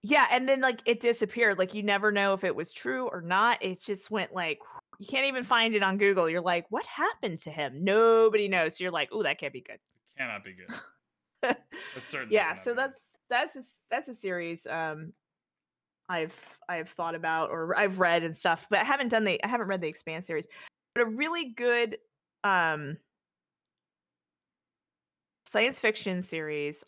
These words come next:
Speaker 1: on Netflix that I highly recommend, and they only did two seasons. The first season is really, really good. It's called Altered Carbon.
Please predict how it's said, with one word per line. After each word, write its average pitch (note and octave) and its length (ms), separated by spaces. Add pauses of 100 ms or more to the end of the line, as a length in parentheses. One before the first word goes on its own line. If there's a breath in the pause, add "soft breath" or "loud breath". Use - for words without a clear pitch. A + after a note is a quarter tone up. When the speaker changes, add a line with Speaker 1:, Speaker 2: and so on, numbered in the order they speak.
Speaker 1:
on D#3+ 120
Netflix - 920 (760)
that E3 80
I D#3 60
highly B3+ 460
recommend, F#3+ 640
and F3 100
they G#3+ 80
only C#4 140
did B3+ 180
two A#3 180
seasons. G#3+ 460
The D#3+ 80
first B3+ 400
season G3 500 (120)
is E3 560 (580)
really, D4 400
really G3+ 640
good. D#3+ 300
It's C#3+ 140
called D#3 300
Altered E3 400
Carbon. C#3 480